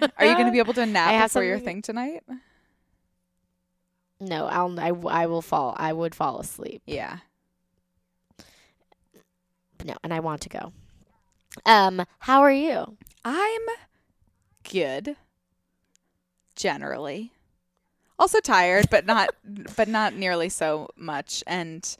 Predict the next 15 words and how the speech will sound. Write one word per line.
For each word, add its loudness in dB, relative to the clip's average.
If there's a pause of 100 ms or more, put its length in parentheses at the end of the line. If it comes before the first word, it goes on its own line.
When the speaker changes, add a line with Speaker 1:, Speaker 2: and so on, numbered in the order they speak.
(540)
Speaker 1:
uh, 2
oh, 6
for -4
good 0
reason -2
today, -2
too. -2
I 2
went -4
to, 0
um, 0 (260)
an -2
opening -4
night -12
party -8